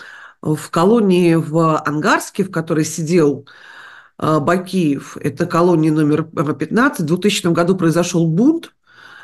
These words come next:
Э, а бунт произошел потому, что там одновременно изнасиловали несколько сотен заключенных.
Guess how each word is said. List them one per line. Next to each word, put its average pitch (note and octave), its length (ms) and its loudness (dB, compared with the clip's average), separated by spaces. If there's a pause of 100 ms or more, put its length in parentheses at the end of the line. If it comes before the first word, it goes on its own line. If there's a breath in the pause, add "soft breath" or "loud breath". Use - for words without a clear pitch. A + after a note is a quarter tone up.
(500 loud breath)
Э, E3 40 -2 (520)
а E3 80 -2
бунт C4 300 0
произошел F3+ 840 0 (280 soft breath)
потому, F#3 460 2
что C#4+ 400 0
там - 300 0
одновременно A#3+ 920 0 (420 loud breath)
изнасиловали A3 760 0
несколько G#3 640 0
сотен F#3+ 680 -2
заключенных. D3 840 -12